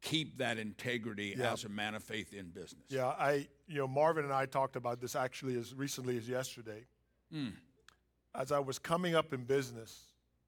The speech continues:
Speaker 2: and I was looking for models, and I'm in the commercial real estate business. We design and build buildings all over the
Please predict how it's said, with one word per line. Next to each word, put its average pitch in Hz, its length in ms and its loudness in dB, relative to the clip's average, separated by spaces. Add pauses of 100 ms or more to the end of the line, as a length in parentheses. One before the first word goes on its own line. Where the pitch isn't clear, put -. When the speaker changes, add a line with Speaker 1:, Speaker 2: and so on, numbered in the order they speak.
(1200)
Speaker 2:
and 139 120 -2
I 135 80 4
was 123 220 -4
looking 143 340 0
for 127 140 -8
models, 127 800 0 (1500)
and 123 280 -4
I'm 147 240 2
in 135 100 -2
the 131 80 -2
commercial 131 460 -2
real 127 220 2
estate 123 380 -2 (300)
business. 123 460 -6
We 120 260 -6
design 120 460 -4
and 110 120 -8
build 120 320 2
buildings 120 440 0
all 120 200 0
over 117 200 -4
the 127 140 -14